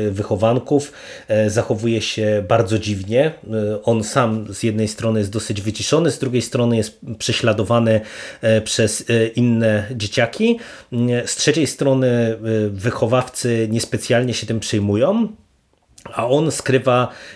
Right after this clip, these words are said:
jakąś tajemnicę, dlatego że sygnalizuje, że, e, jeden z chłopaków, e, Hennessy,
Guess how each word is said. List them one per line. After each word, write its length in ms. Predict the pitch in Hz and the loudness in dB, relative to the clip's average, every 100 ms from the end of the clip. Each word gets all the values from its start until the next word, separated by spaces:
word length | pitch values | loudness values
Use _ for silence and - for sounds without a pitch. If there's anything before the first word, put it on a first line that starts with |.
| - | 0
jakąś 420 | 113 113 117 - | 2 2 0 -2
tajemnicę, 720 | 120 113 107 107 107 - 87 | 0 2 4 4 2 0 -6
dlatego 480 | 90 98 - 113 113 | -2 -2 -2 0 0
że 440 | 107 110 107 104 - | 0 2 2 2 -2
sygnalizuje, 840 | - 110 104 107 107 101 120 120 113 | -4 -2 0 0 0 -2 2 2 2
że, 320 | - 107 107 107 - - | 2 2 2 -2 -14 -8
e, 160 | 107 107 | 0 0
jeden 340 | 110 117 117 110 | 2 2 2 -2
z 60 | |
chłopaków, 760 | - 107 101 120 - 202 - - - | -2 -2 2 0 2 -2 -2 -6 0
e, 400 | 110 110 110 - | 2 2 -2 -4
Hennessy, 540 | 127 120 139 135 185 | 0 2 2 0 0